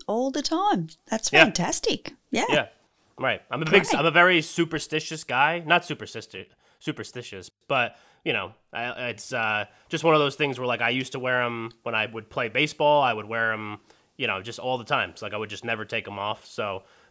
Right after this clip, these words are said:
Speaker 2: I mean, it's like that Michael Scott line. I don't know if you know who that is, but he, I'm not, I'm not superstitious. I'm just a little stitious. Just a little stitious. <laughs>
Speaker 1: Is that a line?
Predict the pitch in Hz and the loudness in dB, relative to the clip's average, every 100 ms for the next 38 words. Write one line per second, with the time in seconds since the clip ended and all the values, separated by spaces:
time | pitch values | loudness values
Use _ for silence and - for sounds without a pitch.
0 | _ - - 127 123 117 123 117 120 120 | _ -18 -10 -6 -6 -4 -2 0 0 -2
1 | 110 - 135 131 139 139 120 110 101 104 | -4 -2 0 0 -2 -2 -2 -6 -8 -10
2 | 98 104 98 95 92 113 95 90 90 107 | -12 -10 -10 -10 -6 -4 -4 -10 -10 -8
3 | 98 - _ _ 117 120 127 120 131 147 | -8 -10 _ _ -8 -6 -2 -2 2 2
4 | 139 - 175 156 135 147 135 135 - 123 | 2 0 0 0 0 -2 0 -4 -6 -8
5 | 123 120 120 113 104 120 110 98 - 90 | -6 -4 -6 -6 -6 -6 -6 -8 -14 -16
6 | - - - _ _ _ _ _ - 104 | -16 -20 -20 _ _ _ _ _ -16 -14
7 | 95 104 95 - - - - - - - | -8 -6 -6 -6 -6 -6 -10 -14 -16 -18
8 | - - - - 587 - 480 - 508 - | -18 -20 -20 -6 -4 -4 -8 -6 -8 -4
9 | - 277 247 302 320 247 208 269 403 | -4 -2 0 0 2 2 2 0 -2